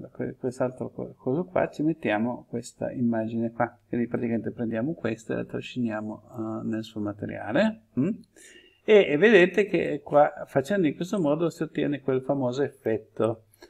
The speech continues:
del beam, perché l'immagine dobbiamo farci quel, quel famoso, eh, MIP Maps, che in questo momento non abbiamo fatto.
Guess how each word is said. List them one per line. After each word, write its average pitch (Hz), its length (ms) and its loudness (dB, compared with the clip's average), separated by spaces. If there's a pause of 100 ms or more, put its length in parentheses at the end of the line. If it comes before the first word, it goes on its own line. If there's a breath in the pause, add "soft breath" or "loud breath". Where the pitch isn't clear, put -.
(120 loud breath)
del 123 260 0
beam, 120 720 -2
perché 151 260 -2
l'immagine 165 640 0
dobbiamo 139 400 -2
farci 113 440 0
quel, 117 540 -2
quel 123 220 -2
famoso, 123 1080 -2
eh, 127 40 -6
MIP 135 380 0
Maps, 117 640 -2 (180)
che 127 320 -2
in 143 180 -4
questo 131 240 -6
momento 117 300 -4
non 110 140 -6
abbiamo 110 240 -4
fatto. - 420 -6